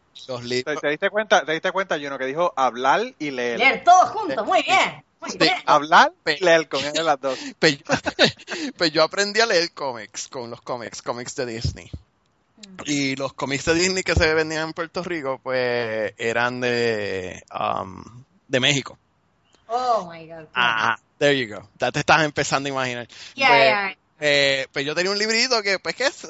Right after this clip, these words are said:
Speaker 1: salía Jiminy Cricket, salía, o sea, Pepe Grillo y todo eso.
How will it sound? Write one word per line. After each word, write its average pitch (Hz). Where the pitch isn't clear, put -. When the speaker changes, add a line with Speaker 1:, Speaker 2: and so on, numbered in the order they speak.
Speaker 1:
salía 143
Jiminy 135
Cricket, 160
salía, 127
o -
sea, 202
Pepe 127
Grillo 143
y 131
todo 131
eso. 113